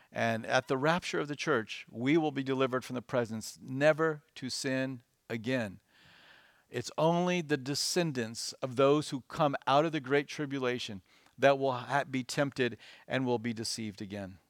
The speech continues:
You know, when we read this, it's kinda like, "Really?" I mean, this, thi-, this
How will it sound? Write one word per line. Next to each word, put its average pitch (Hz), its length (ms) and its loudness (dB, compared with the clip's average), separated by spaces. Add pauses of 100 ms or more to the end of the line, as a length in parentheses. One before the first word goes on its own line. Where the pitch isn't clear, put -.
(720)
You 196 80 2
know, 208 320 12 (1080)
when 151 260 0
we 233 160 6
read 185 320 4
this, - 540 -8 (1500)
it's 151 100 -4
kinda 190 180 4
like, 117 220 2 (220)
"Really?" 285 420 0
I - 60 2
mean, 180 100 2
this, 277 160 6
thi-, 233 400 0
this 254 460 6